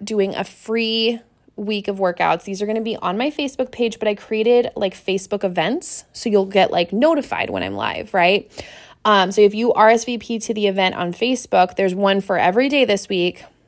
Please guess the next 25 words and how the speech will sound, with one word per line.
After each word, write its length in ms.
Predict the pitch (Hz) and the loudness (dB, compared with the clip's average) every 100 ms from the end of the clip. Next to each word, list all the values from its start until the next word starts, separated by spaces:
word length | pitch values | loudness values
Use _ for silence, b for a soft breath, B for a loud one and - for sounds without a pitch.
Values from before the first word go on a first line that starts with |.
| - | -6
You 180 | 202 196 | 0 0
will 80 | 196 | 2
get 160 | 190 | 2
notified 380 | 196 190 190 185 | 0 -2 -2 -2
when 100 | 180 | -2
I'm 140 | 175 | -2
live. 320 | 180 170 170 - | 0 2 2 -2
You 160 | 208 240 | -4 -2
don't 180 | 277 262 | -2 -2
have 160 | 277 | -8
to 80 | 262 | -6
do 160 | 220 240 | -2 -2
it 100 | - | 0
live. 300 | 175 185 190 | 0 -2 -2
The, 120 | 196 | -6
the 220 | - 196 | -4 -6
video 280 | 190 214 220 | -2 2 2
will 160 | 196 190 | 0 -4
stay 260 | - 90 | -2 0
up. 320 | 87 - - - B B B B | 0 -2 -8 -18 B B B B
Um, 240 | 202 190 190 | 2 2 2
but 160 | 196 | -2
these 220 | 208 208 | -2 -2
workouts 420 | 208 202 208 202 202 | -2 2 4 4 2
are 420 | 190 185 180 - | 0 2 0 -2